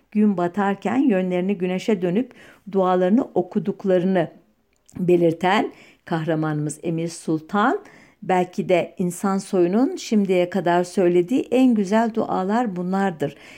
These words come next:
Belki de en güzel türküler, en güzel şiirler bu dualardan çıkmıştır.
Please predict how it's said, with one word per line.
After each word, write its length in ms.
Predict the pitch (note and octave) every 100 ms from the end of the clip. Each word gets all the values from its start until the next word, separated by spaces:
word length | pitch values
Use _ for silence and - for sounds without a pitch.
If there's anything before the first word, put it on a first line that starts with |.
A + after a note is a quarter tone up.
| - -
Belki 300 | F#3+ F#3+ G3
de 60 |
en 340 | - A3 A#3+ A3+
güzel 340 | F#3+ G#3 A3
türküler, 600 | A3 F#3+ E3+ F3+ G3+ C4+ -
en 240 | G#3 A3
güzel 360 | G3+ E3+ F#3 G3+
şiirler 600 | - G3+ F#3+ G3+ B3+ G3+
bu 180 | A3+ -
dualardan 720 | G3 F3 E3+ E3+ E3 F3 F3
çıkmıştır. 540 | - - E3+ - G3